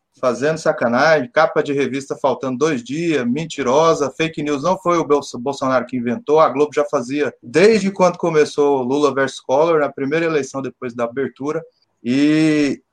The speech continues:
a direita tem um pacto que é tirar o Lula da eleição. É um pacto anterior ao Bolsonaro. É a cláusula pétrea, que juntou a direita inteira. Então, eu ainda acho que vem uma pegadinha por aí,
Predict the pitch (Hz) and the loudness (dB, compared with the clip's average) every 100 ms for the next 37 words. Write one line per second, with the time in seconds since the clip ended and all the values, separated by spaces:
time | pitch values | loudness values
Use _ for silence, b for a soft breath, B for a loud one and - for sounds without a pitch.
0 | _ - 143 170 160 175 190 190 196 196 | _ -2 -2 0 0 0 0 0 2 2
1 | 180 180 180 - 202 - 180 185 220 165 | 2 2 0 -6 -6 0 0 2 2 4
2 | 165 175 147 143 151 147 147 160 190 - | 4 2 0 0 0 2 2 2 -2 -4
3 | 131 117 110 _ - 113 123 139 139 - | -6 -6 -8 _ -10 -8 -4 0 0 0
4 | 151 139 165 151 202 196 170 170 - 160 | -2 0 0 4 4 4 2 -4 -2 -2
5 | 120 107 101 _ - 117 120 135 147 156 | 0 -4 -8 _ -10 -8 -4 0 0 -2
6 | 170 - 147 135 123 120 131 151 139 147 | -4 0 2 2 -6 -12 -8 -8 -2 2
7 | 160 143 156 160 202 - 156 143 117 - | 2 0 -4 -4 -6 -2 2 2 0 -8
8 | _ _ _ - _ _ _ - 123 123 | _ _ _ -20 _ _ _ -10 -8 -4
9 | 143 147 170 185 185 170 - - 127 151 | 2 4 4 0 -2 -4 -8 -8 -2 0
10 | 170 180 180 170 - 208 135 170 202 196 | 0 2 4 2 0 -4 0 2 2 2
11 | 175 170 151 131 147 143 - 170 135 120 | 2 2 2 0 -6 -6 -4 -4 -2 -4